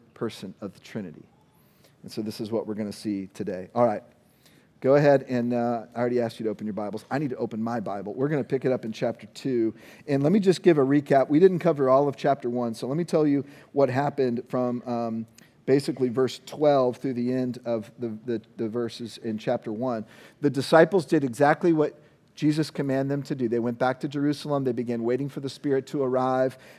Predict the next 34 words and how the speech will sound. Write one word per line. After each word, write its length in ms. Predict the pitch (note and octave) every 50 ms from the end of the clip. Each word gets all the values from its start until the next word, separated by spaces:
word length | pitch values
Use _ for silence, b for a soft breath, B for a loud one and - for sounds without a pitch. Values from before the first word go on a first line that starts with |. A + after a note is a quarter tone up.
| B B
Uh, 220 | C3 B2 B2 B2 -
they, 160 | C3+ C3 C3+
they 200 | C#3 - C#3+ C3
began 320 | B2 C3+ B2 C#3 C#3 C3+ A#2+
to 60 | A2+
pray, 480 | - - - E3 D#3+ D#3+ D#3+ D#3+ E3
and 120 | D#3 C#3 B2+
they 80 | B2+
did 160 | A#2 C3 A#2+ A#2
one 200 | A#2+ C#3+ D#3 F#3
other 200 | G#3 G3 F#3 D#3+
thing 240 | - E3+ E3 D#3
while 140 | D3+ C#3 C3+
they 100 | C3+ C3+
were 120 | B2 B2 B2
waiting. 360 | C3 C3+ C3+ B2+ B2 A#2+ A#2+ B B B B
They 180 | - C#3 C#3 -
appointed 560 | B2+ A#2 - - D#3+ E3 F3 E3+ - F3 D#3
a 100 | B2+ A#2+
substitute, 800 | - - - E3 D#3 D3 - - C#3+ C#3 - C#3+ C3+ B2+ A#2+ -
or 140 | - B2+ A#2+ -
not 180 | - C3+ C3 B2+
a 40 | B2+
substitute, 540 | - - C#3 C3+ - C3+ A#2+ - B2 B2+ B2+
but 140 | B2+ A#2+
a 60 | A#2+ A#2+
new 480 | B2 B2+ C3+ C#3+ D#3 E3 D#3+ D#3 C#3
permanent 440 | - - D#3 D3+ D3+ D3 C#3 C3 B2
apostle 540 | A#2+ - - D3+ D3 D3 C#3 - C#3 A#2+ -
in 100 | C3+ C3
the 60 | B2+
place 300 | A#2 - C3+ C3 B2+ -
of 100 | A#2 G#2+
Judas. 500 | - B2 C3 C3 A2 G#2+ - - - -